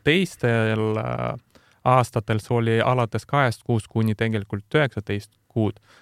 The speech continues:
Äh, ja hetkel meil nagu majanduslangus on veel ees, me ei,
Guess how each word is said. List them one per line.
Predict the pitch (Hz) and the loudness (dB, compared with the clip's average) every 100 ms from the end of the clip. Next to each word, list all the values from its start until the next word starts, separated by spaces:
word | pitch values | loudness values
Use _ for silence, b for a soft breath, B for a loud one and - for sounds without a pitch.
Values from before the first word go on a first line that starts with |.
| b | b
Äh, | 110 107 113 | 0 2 2
ja | |
hetkel | 107 147 - - 104 | 2 2 0 -2 0
meil | 107 107 104 | 2 2 0
nagu | 104 101 101 104 | 0 -2 -2 0
majanduslangus | 117 120 107 - 120 117 104 107 | 2 2 0 0 0 0 -4 -2
on | |
veel | 110 123 | 2 2
ees, | 104 - | 2 0
me | 101 | 0
ei, | 104 107 | 2 0